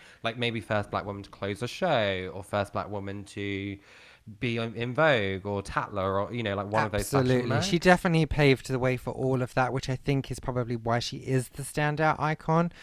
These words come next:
Speaker 1: Exactly.
Speaker 2: Um, in comparison to others, 'cause she was almost, like, the first to start doing it, like, trailblazing her way literally down the,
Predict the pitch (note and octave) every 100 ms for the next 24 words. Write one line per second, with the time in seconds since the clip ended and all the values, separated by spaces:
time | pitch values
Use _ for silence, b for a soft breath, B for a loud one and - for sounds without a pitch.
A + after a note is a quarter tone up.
0 | B A#2 G#2+ G#2 C#3+ C3+ C3 B2+ G#2 -
1 | - D3 C#3+ C3 C3+ C3 C3 B2+ C3 C3
2 | - - - C3+ C3 C3 B2+ - - A#2+
3 | - A#2 A#2 - A#2 - A2+ A2 A2 A#2
4 | D3 - - - A#2 A2+ A2+ A2+ - A2+
5 | A2 A2 G#2+ A2 A2 G#2 B B B A#2+
6 | B2+ - A#2 A2 A2+ G#2+ G#2+ A2